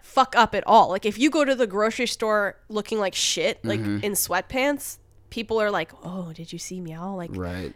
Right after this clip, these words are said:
Speaker 1: ooh, trouble at home." Like, everyone's whispering they
Speaker 2: That
Speaker 1: know about
Speaker 2: sucks.
Speaker 1: you. Yeah.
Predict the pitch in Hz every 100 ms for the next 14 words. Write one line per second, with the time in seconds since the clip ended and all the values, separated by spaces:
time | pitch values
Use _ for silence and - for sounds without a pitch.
0 | - 190 175 165 240 294 - 160 196 208
1 | 160 - 185 - 190 220 269 254 254 247
2 | 196 190 208 - 214 214 214 214 107 254
3 | 311 190 160 - - - - - - 311
4 | -